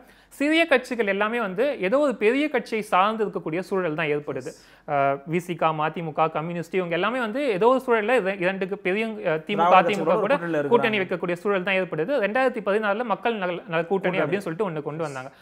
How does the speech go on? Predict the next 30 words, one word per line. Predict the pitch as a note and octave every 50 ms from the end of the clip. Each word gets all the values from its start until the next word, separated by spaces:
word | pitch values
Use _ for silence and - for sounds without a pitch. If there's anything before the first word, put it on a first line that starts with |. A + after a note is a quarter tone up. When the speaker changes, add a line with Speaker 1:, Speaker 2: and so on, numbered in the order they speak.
| - - - -
Speaker 1:
அதுலயே | - E3+ G#3 A#3+ C#4 C#4
பாத்தீங்கன்னா, | B3 B3+ A3+ G#3 G3+ G3 F#3+ A3+ C#4 C#4 A#3 A#3 B3
இந்த | A3 G3 F#3+ F#3+
அஞ்சாறு | F#3 F3+ F#3+ G3+ G#3 A3 G#3+ G#3
கட்சிகள் | G#3 G3 G3 - - C4 B3+ A#3
சேர்ந்து | G#3+ - - G#3+ A3 A3
ஒரு | C4 A#3+ G#3
ஆறு | F3+ F3 F#3+ G3+ G#3+
பர்சன்டேஜ் | G3+ G3+ G3 G3+ G3+ - A#3 A3+ G3+ F3
ஓட்டு | E3 D#3+ E3 E3 E3 D3+
வாங்குனாங்க. | C#3 C3+ C3 C3 C3 C3+ - - - - - -
இதே | E3+ E3+ C4 D4
ப்ரொபோஷனல் | C4 A3 - - - F3+ F#3 - C#4 D4 C#4+ C#4+ D4 C#4+ A#3+ G3
ரெப்ரசன்டேஷன் | F#3 - A3 G#3+ A3+ G3+ G3 F#3 E3+ - F#3
இருந்திருந்துச்சு | D#3+ E3+ G3+ A#3 A#3 A3 G3+ F3+ E3+ E3 -
அப்படின்னா, | G#3 E3+ D3 C#3+ C3+ C3+ C#3+ F#3+ B3+ C4 - - - _
அவங்க | - D#3+ F3 G3+ G3+ G3+
வாங்கின | F#3+ G3+ B3 C4+ C4
ஆறு | G#3 F#3+ F#3+ G3+ G#3
பர்சன்டேஜ் | F#3+ - G3+ G3+ G3+ C4 B3+ B3 A#3 G#3 F3+
ஓட்டுக்கு | F3+ F3+ E3+ F3+ G3
ஒரு | C4+ B3+ A3+ -
பதினாலு, | G3 F#3+
பதினஞ்சு | A#3 A#3+ B3 B3 A#3 G#3 G#3 G3+ G3 G3 F#3 E3+
எம் | F3 F3 G3 A3+ B3+ B3
எல் |
ஏக்கள் | A3+ G#3 G#3 B3+
அவங்க | A#3+ G#3 F#3 E3 D#3
உள்ள | D#3 E3+ F#3+ G3+
போயிருப்பாங்க. | F#3 - E3 E3+ E3 - C#3 C3 C3 D3+